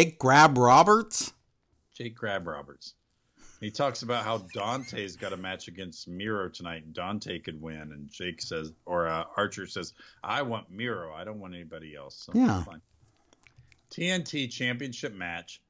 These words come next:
Speaker 2: Dante Martin versus the champion Miro.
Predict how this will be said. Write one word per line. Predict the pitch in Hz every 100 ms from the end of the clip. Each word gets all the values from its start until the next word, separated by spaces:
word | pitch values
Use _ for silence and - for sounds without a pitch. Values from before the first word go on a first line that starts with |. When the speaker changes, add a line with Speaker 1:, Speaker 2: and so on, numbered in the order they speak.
| _ _ -
Speaker 2:
Dante | 98 127 180 - 170 160
Martin | 131 104 104 120 120 87 82 - _ _ _
versus | 95 - 92 82
the | 82
champion | - 104 107 107 95 87
Miro. | 85 82 73